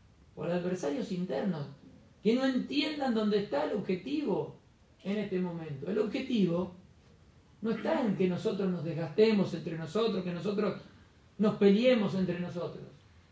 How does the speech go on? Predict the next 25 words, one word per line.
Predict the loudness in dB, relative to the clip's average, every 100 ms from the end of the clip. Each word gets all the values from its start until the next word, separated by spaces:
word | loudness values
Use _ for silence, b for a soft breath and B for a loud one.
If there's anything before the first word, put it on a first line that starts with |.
| -20 -20 -20 -20 -20 -20 -20 -20
Nosotros | -10 -4
tenemos | 0 0 2
que | 0
estar | 0 -4 -4
juntos. | -6 -6 -8 -14 -20 -20 -20 -20 -20 -20 -4
El | 0
adversario | 2 2 0 -2 -2
es | -4
el | -4 -4
kirchnerismo | -4 -4 -4 -4 -4
en | -4
la | -6
provincia | -10 -12 -12 -14
de |
Santa | -16 -16 -16
Fe. | -16 -16 -18 -20 _ -20 -20 -20 -20 -14
Es | -4
el | -2 0
populismo | 0 0 0 2 4 4 2
en | -2
la | -6
provincia | -8 -10 -14 -16
de |
Santa | -18 -20 -20
Fe. | -20